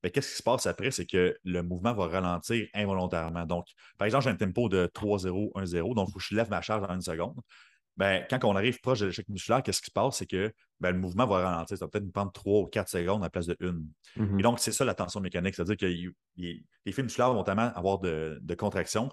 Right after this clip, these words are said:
Speaker 1: qu'il y a beaucoup de tension et ça ralentit le mouvement. Et
Speaker 2: Mhm.
Speaker 1: ça, dans le fond, ça va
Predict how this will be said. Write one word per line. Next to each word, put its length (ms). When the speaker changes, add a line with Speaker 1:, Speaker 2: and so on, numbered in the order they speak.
Speaker 1:
qu'il 100
y 20
a 20
beaucoup 180
de 20
tension 500
et 60
ça 180
ralentit 460
le 80
mouvement. 360
Et 100
Speaker 2:
Mhm. 60
Speaker 1:
ça, 280
dans 80
le 80
fond, 140
ça 120
va 100